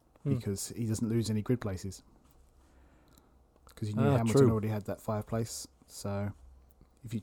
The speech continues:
Speaker 2: just stick it down there, he's gonna move out the way, you would think.
Speaker 1: It did look like he thought about turning in on him.
Speaker 2: Mm.
Speaker 1: It's like, there was, like, a split second moment where Lando almost,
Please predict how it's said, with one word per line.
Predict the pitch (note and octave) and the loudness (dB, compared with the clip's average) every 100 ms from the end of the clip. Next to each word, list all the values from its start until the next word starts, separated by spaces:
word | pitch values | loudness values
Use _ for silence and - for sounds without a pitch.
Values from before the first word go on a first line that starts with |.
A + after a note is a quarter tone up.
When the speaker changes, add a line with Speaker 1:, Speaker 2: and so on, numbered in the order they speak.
| - | -6
Speaker 2:
just | B2+ | -6
stick | - C#3 A#2 | 0 0 0
it | |
down | G2+ A2+ G#2 | -2 -2 -2
there, | A2+ A2 | -2 -4
he's | A#2 A2+ | -6 -4
gonna | - A#2+ | 0 2
move | A2+ G#2+ | 2 0
out | G#2+ | -2
the | B2 | -2
way, | A#2+ | -2
you | G2+ | -2
would | G2+ | -4
think. | G2 G2 - - - - - | -4 -8 -10 -20 -20 -20 -20
Speaker 1:
It | - - - | -20 -20 6
did | C#3+ C#3 | 6 8
look | D3 | 4
like | C#3+ C3+ - | 6 4 4
he | |
thought | A2+ - A#2+ A#2+ | 0 4 6 6
about | A#2+ A2+ A2 - - - | 4 0 -2 -8 -14 -16
turning | - A2+ G#2+ G#2+ | -4 0 2 2
in | A2 | 0
on | G#2+ G2+ | 0 -2
him. | G#2 - - - - | -4 -10 -20 -20 -4
Speaker 2:
Mm. | C#3+ B2+ A2+ - | 2 4 4 0
Speaker 1:
It's | A#2+ | -2
like, | A#2 | 0
there | A#2+ | 2
was, | A#2 | 4
like, | B2 B2+ | 6 4
a | B2 | 2
split | - C3 C3 | 2 2 4
second | C3+ A#2 A#2+ | 4 4 4
moment | A#2+ A#2 | 2 2
where | A2 | 2
Lando | A2 A2+ A2 A#2 G#2+ | 2 2 4 2 4
almost, | G#2+ A2+ A2 - | 2 2 0 -2